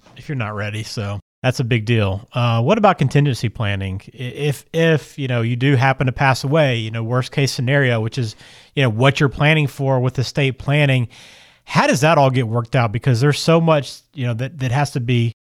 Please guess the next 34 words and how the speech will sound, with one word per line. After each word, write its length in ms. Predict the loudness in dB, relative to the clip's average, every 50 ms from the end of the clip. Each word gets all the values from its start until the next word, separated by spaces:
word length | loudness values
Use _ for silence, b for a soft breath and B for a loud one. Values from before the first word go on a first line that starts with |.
| _ _ _ _
sorted 420 | -8 0 4 6 6 6 4 2 2
through 260 | 0 0 0 0 0
between 380 | -2 -4 -6 -4 -2 -2 -2 -2
selling 320 | -2 0 2 2 4 2
the 60 | 2 0
business 680 | 0 0 0 0 0 0 -2 -2 -2 -4 -6 -8 -8 -8
and 120 | -6 -4
all 160 | -4 -4 -4
the 100 | -2 -4
equipment 760 | -6 -6 -2 0 2 2 2 2 2 2 2 2 0 0 -2 -2
and, 200 | -4 -6 -6 -8
you 180 | -10 -12 -12
know, 200 | -12 -12 -14 -16 -20 -20 -6
customer 520 | 0 2 2 2 2 0 0 2 2 2
lists. 380 | 2 2 2 0 0 -2 -4 -4
I 40 | -4
mean, 120 | -2 0
the, 80 | 0 0
the 240 | -2 -2 -2 -2 0
list, 340 | 2 4 2 2 2 -2 -8
it's, 320 | -8 -6 -4 -4 -4 -2 -2
it 100 | -2 0
really 220 | 0 2 2 2
is 120 | 2 0 0
endless 480 | -2 -2 0 0 0 -2 -4 -6 -8 -14 _ -10
how 160 | -4 -2 0
much 220 | 2 2 0 -2 -4
g-, 140 | -6 -8
has 220 | -6 -4 -4 -4 -4
to 60 | -4
get 140 | -6 -6 -6
taken 240 | -6 -6 -6 -6 -6
care 240 | -6 -6 -6 -8
of. 260 | -10 -12 -16 -20 -20